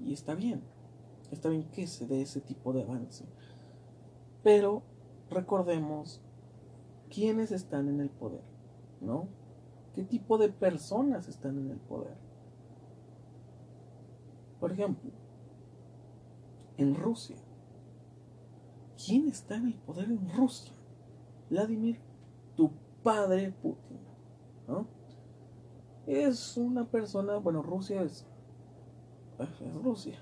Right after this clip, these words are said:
<laughs> es básicamente Rusia, ¿no? O sea, son un, son un poquito, nada más un poquito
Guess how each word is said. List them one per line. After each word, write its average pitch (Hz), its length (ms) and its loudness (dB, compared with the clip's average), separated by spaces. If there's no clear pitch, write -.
<laughs> - 100 -4
es 147 520 6
básicamente 147 480 -2
Rusia, 170 320 0
¿no? 190 180 2
O 185 60 -2
sea, - 260 -10
son - 340 -12
un, 139 180 0
son 254 540 0
un 247 180 4
poquito, 269 760 4
nada 262 320 6
más 262 220 4
un 254 140 6
poquito 240 580 0